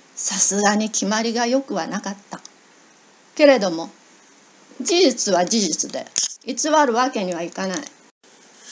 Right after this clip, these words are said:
我が輩は、実は取ろう取ろうと思ってまだ取らない、と答えた。黒は彼の鼻の先から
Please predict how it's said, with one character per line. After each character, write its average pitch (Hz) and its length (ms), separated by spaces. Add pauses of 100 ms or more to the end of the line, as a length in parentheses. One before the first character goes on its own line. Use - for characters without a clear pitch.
(1200)
我 220 140
が 226 120
輩 208 220
は、 190 180 (840)
実 180 280
は 170 180 (100)
取 220 120
ろ 233 220
う - 20
取 233 200
ろ 285 120
う - 60
と 170 180
思 196 180
っ - 20
て - 380
ま 220 140
だ 202 100
取 - 160
ら 269 160
な 247 120
い、 - 40 (720)
と 277 100
答 180 340
え - 40
た。 - 160 (920)
黒 240 280
は 165 180 (560)
彼 240 260
の 180 200
鼻 220 300
の 208 120
先 196 300
か 185 120
ら 180 160